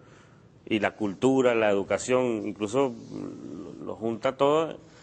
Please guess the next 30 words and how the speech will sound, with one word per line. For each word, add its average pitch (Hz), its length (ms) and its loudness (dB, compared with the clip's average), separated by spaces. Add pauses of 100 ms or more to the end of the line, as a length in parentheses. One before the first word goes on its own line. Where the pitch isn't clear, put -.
(180)
en, 104 440 -4
en 104 140 -4
función 113 480 -2
de, 135 420 4
de 101 360 0
que 104 160 0
se - 160 -4
convierten 107 380 2
en 147 40 4
herramientas 120 540 2
de 147 100 4
coerción 120 520 2
y 147 40 0
herramientas 120 500 0
de 143 60 4
dominación, 113 580 2 (640)
cuando 123 560 4 (160)
tendrían 120 720 2
la 127 100 4
función 131 720 2
inicial 131 640 4 (420)
de, 120 640 4
eh, 104 60 2
transferir 110 500 2
conocimiento 117 640 2
de 127 60 6
generación 113 420 2
en 117 80 2
generación, 123 720 4
de, 110 240 2